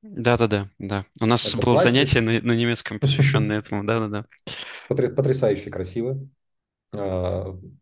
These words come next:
Speaker 2: все, практически там девяносто процентов людей, если это не приезжие туристы, хотя и они тоже, они все приходят именно в национальных костюмах. Это вот, э, ледерхозен, шорты мужские,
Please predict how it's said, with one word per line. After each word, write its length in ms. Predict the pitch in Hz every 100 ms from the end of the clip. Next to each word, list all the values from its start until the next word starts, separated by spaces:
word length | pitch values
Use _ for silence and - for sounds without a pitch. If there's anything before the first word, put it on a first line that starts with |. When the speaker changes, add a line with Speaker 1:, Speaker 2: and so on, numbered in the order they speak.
| _ _ _ _ _ -
Speaker 2:
все, 260 | - 139 104
практически 640 | - - - 131 - -
там 140 | 107 95
девяносто 320 | 101 120 120
процентов 460 | - - 107 -
людей, 240 | 98 98 175
если 260 | 123 -
это 160 | 104 101
не 100 | 98
приезжие 480 | 95 104 104 95 92
туристы, 560 | 92 123 - - 123
хотя 240 | 117 98 104
и 120 | 95
они 240 | 95 92
тоже, 340 | 92 98 92 90 - - - -
они 160 | 92
все 160 | 92 151
приходят 400 | 147 110 117 104
именно 180 | 107 92
в 60 |
национальных 500 | 92 92 95 95 90
костюмах. 540 | 90 90 - 87 82 82
Это 100 | 87
вот, 240 | 85 87
э, 260 | 95 92 98
ледерхозен, 720 | 101 95 - 151 147 143 135
шорты 400 | 135 127 120 120
мужские, 640 | 113 - - 113 110 107